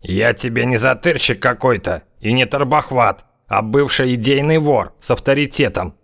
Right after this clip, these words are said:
и крохоборов любой масти всегда давил, как клопов.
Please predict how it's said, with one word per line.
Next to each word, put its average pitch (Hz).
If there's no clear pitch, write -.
и 104
крохоборов 143
любой 151
масти 147
всегда 139
давил, 143
как 113
клопов. 139